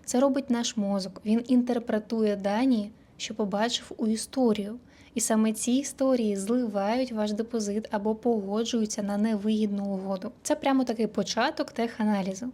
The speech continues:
Ви бачите три зелені свічки, і мозок миттєво створює історію. Це початок тренду, і ви купуєте. Але це просто була випадковість і навіть не паттерн. Ви купили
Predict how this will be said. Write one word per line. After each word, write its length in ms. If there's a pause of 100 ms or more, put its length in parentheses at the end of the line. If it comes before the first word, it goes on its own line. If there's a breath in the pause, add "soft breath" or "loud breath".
(180)
Ви 140
бачите 420
три 400
зелені 400
свічки, 600
і 200
мозок 520
миттєво 540
створює 460
історію. 600 (340 loud breath)
Це 260
початок 680
тренду, 580 (100)
і 80
ви 100
купуєте. 600 (280)
Але 560
це 160
просто 380
була 300
випадковість 800
і 80
навіть 300
не 100
паттерн. 420 (460 soft breath)
Ви 140
купили 360